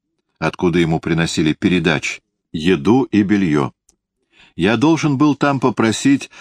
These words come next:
в препроводительной записке к следующей передаче пометить хлеб не как обычно на первом месте, а на последнем.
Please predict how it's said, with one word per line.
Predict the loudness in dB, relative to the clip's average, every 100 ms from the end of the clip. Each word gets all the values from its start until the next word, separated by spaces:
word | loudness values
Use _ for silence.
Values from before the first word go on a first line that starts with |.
| -20
в | -20 -6
препроводительной | 0 2 2 2 2 0 0 2 2
записке | 2 0 0 0 0 -2 -2 -4 _ _ -20
к | -8
следующей | 0 2 2 2 0 -2
передаче | 0 0 2 0 0 -2 -4 -4 -14 _ _
пометить | -2 0 2 0 -2 -2
хлеб | 0 2 2 -2 -12 -8
не | -6 -4
как | -2 -2
обычно | -2 0 0 0 -2 -2 -4 _ _ -6
на | -4 0
первом | 0 0 0
месте, | 0 0 -4 -4 -4
а | -2 -2
на | -2
последнем. | -4 -2 -2 -2 -4 -12